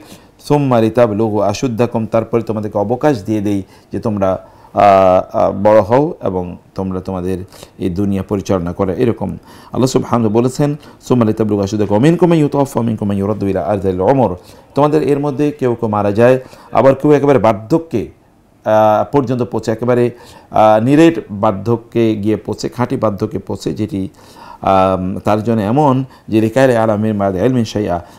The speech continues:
তখন সে কিন্তু এর আগে অনেক কিছু জানতো, কিন্তু এখন সে কোনো কিছু জানে না, এমন একটা অবস্থা তৈরি হয় তার জন্যে। ওয়া তারাল আরদা হামিদাতান,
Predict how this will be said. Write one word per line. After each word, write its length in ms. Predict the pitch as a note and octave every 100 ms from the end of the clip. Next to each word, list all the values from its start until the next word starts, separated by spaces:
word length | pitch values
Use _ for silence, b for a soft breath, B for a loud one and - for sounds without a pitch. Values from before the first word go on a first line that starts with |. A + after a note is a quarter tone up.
| B A#2
তখন 180 | C3+
সে 180 | B2+ C#3
কিন্তু 220 | D3 C3+
এর 100 | C3
আগে 160 | B2 A#2+
অনেক 220 | B2 C#3+
কিছু 140 | C3 G#2+
জানতো, 240 | G2+ F#2+
কিন্তু 180 | G#2 G2
এখন 160 | G2+
সে 140 | G#2 A2
কোনো 180 | B2 C#3+
কিছু 200 | D#3+ D3+
জানে 240 | G#2+ E2+
না, 120 | D2+ - -
এমন 160 | B2 A2+
একটা 160 | A2+
অবস্থা 260 | G#2+ G2 G2
তৈরি 220 | A2 G2
হয় 140 | F2+
তার 160 | F2+ F2+
জন্যে। 220 | F#2 E2 - b b -
ওয়া 100 | F2+
তারাল 280 | A2+ A2+ G#2+
আরদা 240 | B2+ A#2+
হামিদাতান, 560 | B2 D3 D3 D3 D#3